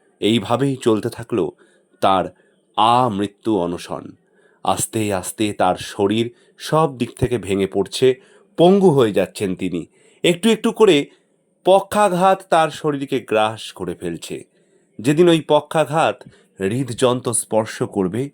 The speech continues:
সেদিন তার মৃত্যু অনিবার্য। ভয় পেয়ে জেলার তাকে বিনা শর্তে মুক্তি দিতে রাজি হয়, কিন্তু বেঁকে বসেন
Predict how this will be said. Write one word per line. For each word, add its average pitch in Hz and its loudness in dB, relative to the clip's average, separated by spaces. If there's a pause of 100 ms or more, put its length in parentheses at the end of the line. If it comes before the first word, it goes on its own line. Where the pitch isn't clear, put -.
(380)
সেদিন 101 -4
তার 98 2
মৃত্যু 95 -2
অনিবার্য। 85 -4 (600)
ভয় 165 4
পেয়ে 190 4 (400)
জেলার 160 4
তাকে 170 -2
বিনা 117 -2
শর্তে 165 0 (340)
মুক্তি 123 -6
দিতে 107 -2
রাজি 101 0
হয়, 107 0
কিন্তু 98 -6 (340)
বেঁকে 127 0
বসেন 127 -4